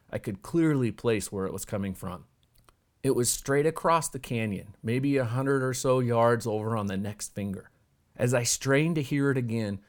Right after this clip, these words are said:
a few additional muffled sounds rose from the repeating pattern of round clumps of dead trees mixed with living trees. I could clearly see the general area and knew that something in this zone was making those sounds.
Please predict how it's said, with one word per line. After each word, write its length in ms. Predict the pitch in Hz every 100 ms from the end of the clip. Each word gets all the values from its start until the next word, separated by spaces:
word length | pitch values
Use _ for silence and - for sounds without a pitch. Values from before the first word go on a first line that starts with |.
| _ -
a 80 |
few 460 | 95 - 143 165 165
additional 540 | 135 127 127 131 120
muffled 480 | 117 113 113 113 98
sounds 460 | - 107 101 95 95
rose 440 | 101 107 110 98
from 200 | - 101
the 100 | 95
repeating 520 | 101 113 - 120 104
pattern 420 | 95 104 101 98 92
of 120 | 95
round 380 | 104 101 101 98
clumps 400 | 104 95 - - _ -
of 200 | 92 90
dead 280 | 107 101 92
trees 460 | 107 101 95 -
mixed 300 | 107 98 -
with 160 | 92 -
living 320 | 104 95 -
trees. 480 | - 87 90 - - _ _ _ _ _ -
I 80 | 110
could 240 | - 104
clearly 480 | - 147 151 156 151
see 400 | 127 - 190 180
the 140 | 127
general 420 | 101 131 117 104 -
area 520 | 110 107 95 90 85 - _
and 120 | 101 113
knew 120 | 127
that 200 | 110 -
something 680 | - - 156 165 160 107 101
in 120 | 101
this 160 | 98 -
zone 360 | 110 110 110
was 140 | 95 104
making 420 | 104 104 107 101
those 200 | 95 92
sounds. 600 | - 98 95 85 80